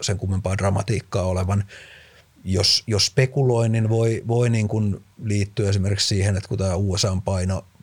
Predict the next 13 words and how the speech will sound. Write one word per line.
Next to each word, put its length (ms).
painoarvo 840
ede-, 280
entisestään 720
nousee, 680
niin 240
halutaanko 460
sinne 240
esimerkiksi 380
sellaista 280
henkilöä, 480
joka 180
sitten, 280
sitten 500